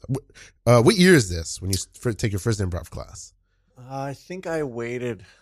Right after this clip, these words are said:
Speaker 2: a year or two to jump on my sister's advice. I Googled it,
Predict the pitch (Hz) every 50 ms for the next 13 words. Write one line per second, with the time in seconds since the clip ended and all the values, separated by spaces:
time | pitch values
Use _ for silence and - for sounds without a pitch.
0 | _ _ _ _ - 120 107 101 104 104 104 107 104 107 104 101 98 95 - -
1 | - 104 98 92 92 90 82 _ _ _ - 90 85 82 _ _ _ _ _ _
2 | 104 - 101 92 98 92 - - 90 92 92 90 87 82 82 82 80 - _ _
3 | _ _ _ 123 95 87 87 - - 98 - - - 95 85 87 82 76 - -
4 | 73 73 - - - 85 82 92 - _ _ _ _ _ _ - 123 123 117 107
5 | 117 113 110 110 107 107 104 -